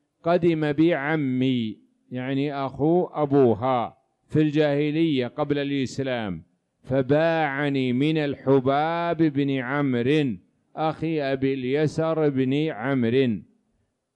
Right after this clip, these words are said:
قالت: "فكانت أمه، فوطئها سيدها الحباب بن عمرو، فولدت له عبد الرحمن بن الحباب،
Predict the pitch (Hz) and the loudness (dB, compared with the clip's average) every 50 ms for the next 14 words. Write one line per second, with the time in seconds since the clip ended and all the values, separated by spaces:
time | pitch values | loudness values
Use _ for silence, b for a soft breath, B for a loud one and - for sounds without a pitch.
0 | _ _ - 147 147 151 160 170 170 175 190 202 190 - - - - _ _ _ | _ _ -4 -2 0 0 0 0 2 2 2 2 0 -2 -6 -20 -20 _ _ _
1 | _ _ _ _ _ _ _ - - 143 131 - 160 156 165 180 196 185 - 226 | _ _ _ _ _ _ _ -4 -2 -2 -2 -2 -2 -2 -2 0 -2 0 0 0
2 | 220 226 208 165 147 120 - - - _ _ _ _ _ _ _ _ _ _ - | 0 2 2 2 2 0 -4 -10 -20 _ _ _ _ _ _ _ _ _ _ -12
3 | - 143 143 139 139 139 139 131 127 131 156 180 185 180 185 160 143 131 131 127 | -6 -2 0 0 2 2 2 2 4 4 6 4 4 2 2 0 0 0 -2 -2
4 | 120 110 107 131 147 165 180 185 190 196 196 196 185 - - _ _ _ _ _ | -4 -6 -4 -4 -2 -2 0 0 0 0 -2 -4 -6 -10 -16 _ _ _ _ _
5 | _ _ _ _ _ _ _ - - - - 160 170 160 151 156 175 185 202 170 | _ _ _ _ _ _ _ -20 -10 -4 0 0 2 2 2 0 2 0 2 4
6 | 175 151 143 135 139 135 123 - - 127 135 127 120 123 143 175 202 208 214 214 | 4 4 4 4 2 0 -2 -2 0 2 2 2 2 2 0 2 2 2 2 2
7 | 190 160 151 143 131 117 120 127 117 104 95 - - _ _ _ _ _ _ _ | 4 4 4 2 2 2 0 0 0 -2 -2 -4 -8 _ _ _ _ _ _ _
8 | _ - 139 143 156 185 214 208 185 160 143 131 131 120 107 - 165 175 170 147 | _ -2 2 4 4 4 4 4 2 0 0 0 0 -2 -2 0 0 2 2 4
9 | 143 147 135 131 147 165 170 151 135 147 147 135 139 131 - - 135 151 160 170 | 4 4 4 2 2 0 0 2 2 2 2 2 0 -2 -2 -4 -4 -4 -4 -2
10 | 180 190 196 202 202 196 190 160 170 160 160 151 147 - - 135 139 135 123 127 | -2 -2 -2 -2 0 0 0 0 0 0 0 0 -2 -2 0 2 2 2 2 2
11 | 123 127 123 127 127 127 123 113 | 0 0 0 0 0 -2 -2 -4